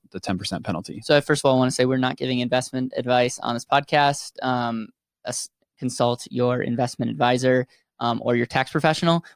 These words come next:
Speaker 2: But what you're saying is the rule of fifty-five is essentially, this is, does not apply to if you have an old four oh one K that you roll over to an I R A, um, and it, it doesn't apply to people under the age of fifty-five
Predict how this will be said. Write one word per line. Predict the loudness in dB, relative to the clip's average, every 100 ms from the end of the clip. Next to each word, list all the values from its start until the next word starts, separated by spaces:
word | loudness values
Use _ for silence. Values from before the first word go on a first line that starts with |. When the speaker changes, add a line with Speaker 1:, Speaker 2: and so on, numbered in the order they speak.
| 2
Speaker 2:
But | 2 2
what | -4 0 4 6
you're | 4
saying | 4 4 6 4
is | 2
the | 0
rule | 2 2
of | 0
fifty-five | -4 -2 0 2 0 -4
is | -8
essentially, | -6 -4 -4 -4 -8 _ _
this | -12 -12
is, | -14 _ 2
does | 4
not | 4 2
apply | 2 2 2
to | -2 -6
if | -4
you |
have | -6 -6
an | -2
old | 2 2 2
four | 2 2
oh |
one | 2 0
K | -2 -2
that | -2
you | -4 -6 -6 -12 _ _
roll | 0 2 2
over | 0 0 0 -2
to | -4 -4 -2 -2 -4 _ _ _ -4
an |
I | 0 2
R | 4
A, | 6 6 4 -2 _ _ _
um, | 0 2 2 0 -4 -10 -6
and | -4 -4
it, | -6 -8
it | -8 0
doesn't | 2 2 0
apply | -2 0 2 2 0
to | -4
people | -4 -2 -2 -2 -2
under | -2 -2
the | -2 0
age | 0 -2 -2
of | -4 0
fifty-five | -2 0 0 4 4 6 4 0